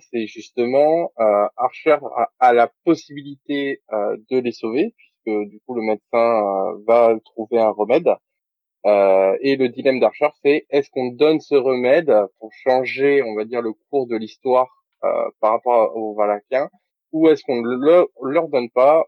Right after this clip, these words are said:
on les laisse, entre guillemets, disparaître, euh, et, euh, que l'autre race, entre guillemets, les Manx, euh, prennent le dessus, euh, sur les Valaquiens.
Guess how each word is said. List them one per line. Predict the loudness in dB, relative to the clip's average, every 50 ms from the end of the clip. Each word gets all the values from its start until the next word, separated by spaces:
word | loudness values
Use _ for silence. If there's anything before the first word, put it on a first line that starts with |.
| _
on | -6 -4
les | -2 -2 -2
laisse, | 0 2 0 0 0 -2 _
entre | -8 -8 _ _
guillemets, | -12 -10 -10 -10 -8 -8 -10
disparaître, | -10 -14 _ _ _ -2 0 0 0 -2 -2 _ _ -6 -6 _ _ _ _ _ _ _ _ _ _ _ _ _
euh, | 0 2 4 4 4 4 4 4 4 2 0 -2
et, | -2 0 0 0 0 0
euh, | 0 2 2 2 2 0 -2 _
que | -4
l'autre | -4 -4 -4 -4 -4 -4 -4 -4 -2 -4 -2
race, | 2 2 2 2 0 _
entre | -10 -10 _ _ -12
guillemets, | -12 -10 -12 -10 -10 -8 -8
les | -8 -6
Manx, | -6 -6 -8 -8 _ _ _
euh, | -4 -2 0 0 0 0 -2 -4 -6 _ _
prennent | _ -2 0 0 0
le | -2 -4 -4
dessus, | -4 -6 -6 -6 -8 -16 -16 -16 -16 -18 -20 _ _ _ _ _ _ _ _ _ _ -8
euh, | -6 -6 -6 -6 -8 -10 -12
sur | -16 _ _ -4
les | -2 0
Valaquiens. | 0 0 0 0 -2 _ _ -20